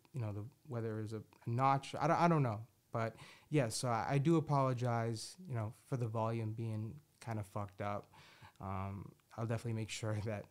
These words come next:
you know, the next time that we have a guest in studio, that the audio is not gonna sound like that, because even when I was listening to it, I was like, "I can't, I can't listen to this." Like, even though it was such a good podcast, I mean, like,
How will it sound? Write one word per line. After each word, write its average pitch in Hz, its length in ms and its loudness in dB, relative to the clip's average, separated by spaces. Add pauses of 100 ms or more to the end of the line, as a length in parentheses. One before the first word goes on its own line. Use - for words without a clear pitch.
you 110 80 -4
know, 101 160 -4
the 117 80 -4
next 113 240 -2
time 110 220 -2
that 104 100 -4
we 107 120 -6
have 104 160 -6
a 110 40 -6
guest 104 440 -6 (100)
in 120 220 0
studio, 107 800 -4
that 101 180 -6 (220)
the - 100 -10
audio 107 380 -6
is 101 120 -8
not 107 320 -4
gonna - 200 -10
sound 101 340 -4
like 95 200 -8
that, 95 260 -6
because 104 360 -8 (400)
even 120 280 0
when 110 100 -2
I 107 140 0
was 104 140 -4
listening 101 420 -8
to 101 120 -12
it, 101 80 -10
I 98 60 -6
was 98 100 -10
like, 92 220 -12
"I 107 60 -8
can't, 98 240 -14 (120)
I 110 40 -10
can't - 280 -14
listen - 280 -12
to 110 40 -10 (140)
this." 104 160 -20 (240)
Like, 113 180 -8 (380)
even 160 220 6
though 170 100 8
it 180 80 8
was 170 160 4
such 175 220 2
a 160 40 2
good 147 240 4
podcast, 135 640 2
I 143 60 0
mean, 139 100 2
like, 127 140 0